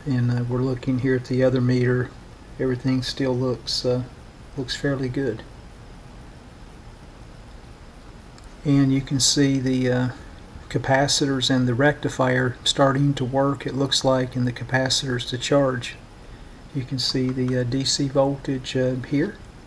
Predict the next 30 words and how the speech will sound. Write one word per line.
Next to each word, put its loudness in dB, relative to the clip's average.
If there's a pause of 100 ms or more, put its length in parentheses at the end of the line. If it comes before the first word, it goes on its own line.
(640)
starting 2
to, 0
uh, -2
increase 2
ever 0
so 2
slightly, 2 (160)
and 2
another 2
positive 0
note 4
here, 2
you 0
can -4
see 2
our 2
current, 2 (580)
A 2
C 0
current 0
is, -2
uh, -4
steady. 0 (4000)
So -4
that's 0
really 4
starting 2
to, 0
uh, 2
climb 4